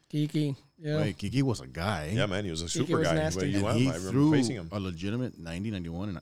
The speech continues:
Speaker 2: senior year of high school. Chris Bell, who was his number, he was his number two at Columbus, same staff, eighty-eight to ninety-one. Those guys legitimately threw ninety-one. So for you to tell me that everybody in Dade County now, their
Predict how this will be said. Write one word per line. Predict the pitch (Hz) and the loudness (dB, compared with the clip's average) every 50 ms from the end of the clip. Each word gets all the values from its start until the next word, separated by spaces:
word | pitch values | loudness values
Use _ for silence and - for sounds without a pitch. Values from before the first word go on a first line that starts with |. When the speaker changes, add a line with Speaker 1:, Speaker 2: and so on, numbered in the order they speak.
| - - | -12 -14
Speaker 2:
senior | - - 110 101 101 101 | -12 -8 -4 -2 -2 0
year | 95 87 | -2 -2
of | 78 | -4
high | 95 92 | -4 -6
school. | 90 - - 80 76 - _ _ | -8 -8 -10 -12 -12 -12 _ _
Chris | - - 123 107 - | -8 -6 -6 -6 -6
Bell, | - 90 101 101 113 123 | -6 -4 -2 0 0 0
who | 117 98 92 | 0 -2 -4
was | 87 87 82 | -4 -6 -6
his | 85 82 76 80 | -8 -10 -8 -8
number, | 95 101 95 90 90 82 - - _ _ 95 | -6 -6 -6 -6 -8 -10 -12 -16 _ _ -12
he | 98 | -10
was | 95 85 | -10 -8
his | 85 95 87 104 | -6 -6 -6 -6
number | 107 104 85 | -6 -6 -6
two | 76 - - 131 113 85 76 85 101 101 - _ _ | -8 -6 -4 -4 -4 -4 -4 -6 -8 -8 -10 _ _
at | - 78 78 - | -10 -10 -10 -10
Columbus, | - - 92 90 90 101 113 139 143 - - - _ _ _ _ _ _ _ _ _ | -10 -10 -8 -6 -6 -6 -6 -6 -8 -8 -12 -18 _ _ _ _ _ _ _ _ _
same | _ - 95 95 98 | _ -8 -6 -6 -6
staff, | 92 - - - 71 78 98 123 131 - _ - | -6 -6 -6 -4 -4 -2 -2 -4 -6 -8 _ -8
eighty-eight | 92 95 90 95 95 104 - | -6 -6 -4 -4 -4 -4 -4
to | - | -6
ninety-one. | 87 82 80 76 78 85 78 73 | -6 -6 -6 -6 -8 -8 -8 -6
Those | 78 98 113 101 | -6 -6 -4 -4
guys | - 127 143 139 110 - | -4 -4 -4 -6 -6 -8
legitimately | - 95 92 80 76 - 104 104 98 98 85 67 69 78 | -8 -8 -8 -8 -6 -6 -6 -4 -4 -6 -6 -8 -12 -14
threw | 76 - 92 90 | -14 -14 -14 -14
ninety-one. | 85 80 82 80 80 82 76 - - _ _ _ _ _ _ _ _ _ _ _ _ _ _ _ _ _ _ | -12 -10 -10 -8 -8 -8 -10 -12 -14 _ _ _ _ _ _ _ _ _ _ _ _ _ _ _ _ _ _
So | - - 98 | -18 -16 -12
for | - - | -8 -4
you | 101 113 139 | -2 -2 0
to | 170 | -2
tell | 165 - - 151 | -2 -4 -2 -2
me | 147 120 | 0 -2
that | - - | -2 -2
everybody | 87 95 110 113 127 107 | -4 -4 -2 -2 -2 -4
in | 90 78 | -4 -4
Dade | 85 87 92 87 | -4 -4 -4 -6
County | - - 87 87 92 95 | -6 -6 -6 -6 -4 -4
now, | 95 95 98 101 107 107 95 | -4 -4 -2 -4 -4 -4 -4
their | 80 82 92 95 87 | -4 -4 -2 -4 -4